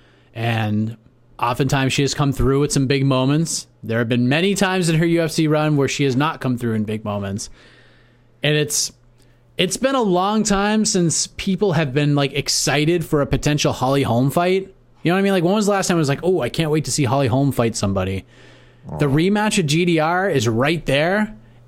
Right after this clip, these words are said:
And it's, it just seems too easy. Like, and I'm, I'm absolute, especially after what we saw from both of those women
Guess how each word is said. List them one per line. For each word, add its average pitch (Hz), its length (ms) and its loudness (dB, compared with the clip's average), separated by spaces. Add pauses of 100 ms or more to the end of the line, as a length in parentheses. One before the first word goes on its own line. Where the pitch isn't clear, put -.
(580)
And 165 180 2
it's, 156 220 -4
it - 80 -2
just - 180 -2
seems 196 260 0
too 202 220 2
easy. 185 420 0
Like, 135 200 -2
and 151 120 0
I'm, - 440 -4
I'm 170 160 -2 (160)
absolute, 202 560 0
especially 208 460 0
after 214 220 -2
what 180 140 0
we 165 80 -2
saw 165 220 0
from 151 180 -2
both 143 220 0
of 151 80 -4
those 147 180 0
women 151 460 0